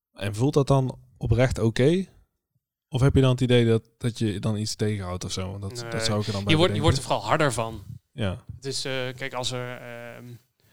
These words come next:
Speaker 2: ik hoor dat, ik noem maar wat, een directe collega ernstig ziek is... en die gaat het niet overleven, die heeft nog maar drie weken, ik noem even heel banaal iets,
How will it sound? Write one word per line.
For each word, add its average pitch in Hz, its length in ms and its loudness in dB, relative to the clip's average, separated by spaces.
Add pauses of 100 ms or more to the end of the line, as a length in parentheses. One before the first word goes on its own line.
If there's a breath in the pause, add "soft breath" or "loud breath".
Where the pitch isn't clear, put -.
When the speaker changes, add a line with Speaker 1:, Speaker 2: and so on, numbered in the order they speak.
(140)
Speaker 2:
ik 127 140 -10
hoor 139 200 0
dat, 131 240 -4
ik 131 80 -18
noem 120 120 -12
maar 117 100 -12
wat, 120 200 -12
een 139 120 -10
directe 131 320 -4
collega 135 500 -2
ernstig 131 280 -6
ziek 143 220 -4
is... 131 200 -6
en 139 60 -10
die 123 100 -8
gaat 131 140 -4
het 127 100 -8
niet 127 100 -6
overleven, 127 340 -6
die 123 80 -10
heeft 127 140 -8
nog 139 80 -8
maar 131 100 -6
drie 123 160 -8
weken, 120 320 -10
ik 151 120 -20
noem 131 180 -6
even 127 220 -10
heel 123 400 -12 (360)
banaal 127 320 -14
iets, 131 240 -8